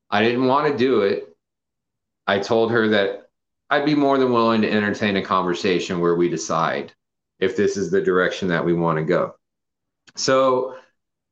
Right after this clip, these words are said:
then another few days goes by, lost time, lost money, right? She and I finally get on a conference call with the friend.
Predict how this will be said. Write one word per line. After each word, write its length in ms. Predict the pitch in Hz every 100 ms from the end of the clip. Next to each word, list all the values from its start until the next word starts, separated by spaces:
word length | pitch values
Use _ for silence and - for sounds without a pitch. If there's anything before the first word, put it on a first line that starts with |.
| _ _ _ 113
then 220 | 135 147
another 320 | 156 156 147
few 200 | - 135
days 300 | 117 107 101
goes 240 | 107 98
by, 300 | - 85 80
lost 400 | 87 95 117 -
time, 360 | 123 110 107 101
lost 300 | 95 92 -
money, 260 | 90 78 76
right? 400 | 87 101 101 -
She 460 | - 113 107 107
and 160 | 117 110
I 180 | 110 107
finally 480 | 117 120 120 120
get 160 | 113 120
on 180 | 113 107
a 100 | 107
conference 440 | 120 110 113 98
call 300 | - 98 95
with 160 | 92 87
the 60 |
friend. 480 | 85 113 92 67 -